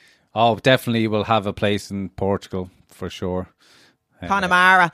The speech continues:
Speaker 2: I, I, I've just
Speaker 1: Connemara.
Speaker 2: have, I've, I've a horn for the countryside. I've a horn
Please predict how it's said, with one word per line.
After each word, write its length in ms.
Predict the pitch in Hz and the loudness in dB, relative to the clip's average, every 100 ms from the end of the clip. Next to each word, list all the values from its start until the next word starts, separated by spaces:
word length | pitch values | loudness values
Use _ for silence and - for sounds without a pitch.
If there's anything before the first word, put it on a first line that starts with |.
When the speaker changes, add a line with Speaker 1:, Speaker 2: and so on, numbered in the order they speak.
| - - - | -4 -12 0
Speaker 2:
I, 140 | 254 | 2
I, 120 | - 233 240 | 2 -2 0
I've 180 | 294 220 | 0 0
just 120 | - | -2
Speaker 1:
Connemara. 200 | 277 - | -4 -4
Speaker 2:
have, 180 | 160 254 | -4 -4
I've, 60 | - _ _ - | -6 _ _ -6
I've 120 | 262 | -4
a 40 | 262 | -2
horn 500 | - 294 320 330 311 | 2 4 4 2 0
for 120 | - | -6
the 80 | 208 | -4
countryside. 640 | 202 247 269 247 185 143 | -2 -2 -2 -4 -2 -2
I've 80 | 147 | -2
a 40 | |
horn 720 | 147 202 214 214 208 143 107 | -4 0 4 4 4 0 -4